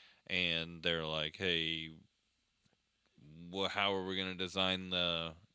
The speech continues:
Mother's, all, all the, all the different uniforms this year?" Probably, like, like the, like,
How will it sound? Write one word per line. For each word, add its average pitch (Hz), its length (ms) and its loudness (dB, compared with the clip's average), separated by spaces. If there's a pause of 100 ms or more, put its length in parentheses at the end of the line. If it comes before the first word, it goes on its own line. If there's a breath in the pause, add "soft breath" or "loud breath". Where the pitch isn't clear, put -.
(400)
Mother's, 101 480 2
all, 107 160 2
all 113 260 4
the, 107 180 0
all 117 240 4
the 110 100 4
different 101 360 2
uniforms 87 600 -4
this 82 220 -6
year?" 80 160 0
Probably, 78 600 -2 (540 loud breath)
like, 92 320 -2 (400 soft breath)
like 90 260 4
the, 92 640 4 (1080 soft breath)
like, 78 160 -16